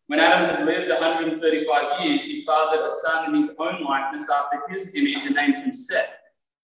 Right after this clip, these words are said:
The days of Adam after he fathered Seth were eight hundred years, and he had other sons and daughters.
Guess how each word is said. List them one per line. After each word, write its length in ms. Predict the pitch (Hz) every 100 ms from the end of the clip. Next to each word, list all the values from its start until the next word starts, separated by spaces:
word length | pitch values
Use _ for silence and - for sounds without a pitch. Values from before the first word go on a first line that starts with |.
| _ _ _ _ _ _
The 80 | 127
days 300 | 143 151 147
of 100 | -
Adam 340 | 139 151 165
after 360 | - 147 151 147
he 80 | 151
fathered 280 | 143 139
Seth 320 | 139 156 151 151
were 120 | -
eight 180 | 151 151
hundred 340 | - - -
years, 220 | - 147 - - -
and 120 | 147
he 100 | 156
had 140 | 170
other 260 | - 147 -
sons 320 | - 160 139
and 140 | 139 -
daughters. 420 | 127 117 -